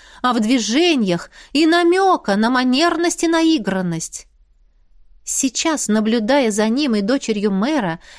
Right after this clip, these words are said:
Элисон точно видела, что Дин флиртовал не ради того, чтобы соблазнить ее, он просто дарил ей и зрителям хорошее настроение. Как видела она и то,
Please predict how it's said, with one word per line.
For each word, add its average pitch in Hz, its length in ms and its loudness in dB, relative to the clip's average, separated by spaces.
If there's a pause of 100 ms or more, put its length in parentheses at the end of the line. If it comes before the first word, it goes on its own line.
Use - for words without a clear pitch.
(120)
Элисон 320 420 0
точно 349 380 -4
видела, 190 420 -2
что 226 240 -2
Дин 233 320 -2
флиртовал 247 880 -2
не 294 180 0
ради 294 300 2
того, 254 440 -2
чтобы 208 320 -4
соблазнить 220 840 -2
ее, 180 380 -2 (220)
он 320 180 0
просто 403 360 -2
дарил 330 360 2
ей 269 380 0
и 226 40 0
зрителям 294 520 -2
хорошее 185 480 -4
настроение. 277 840 -2 (760)
Как 214 200 -4
видела 196 380 -2
она 185 280 -2
и - 20 -2
то, 240 460 -2